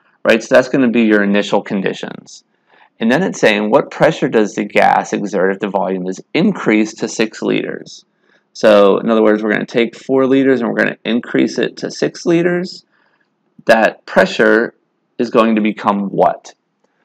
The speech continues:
So what I typically recommend is, without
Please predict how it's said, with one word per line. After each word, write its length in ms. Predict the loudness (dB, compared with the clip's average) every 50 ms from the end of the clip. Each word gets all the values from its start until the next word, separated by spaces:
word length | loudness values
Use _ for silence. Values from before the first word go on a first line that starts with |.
| _ _ _ _ _
So 460 | 4 6 6 8 6 4 2 -2 -8 _ _
what 220 | -4 -4 -2 -2 0
I 200 | 2 2 2 2
typically 460 | 2 2 0 0 2 2 0 0 0
recommend 600 | 2 2 0 0 0 0 0 0 0 0 -2 -4 -2 0
is, 420 | 0 2 2 2 0 -4 -8 -12 -18 _ _ _ _ _
without 480 | 0 4 6 6 6 6 4 0 -4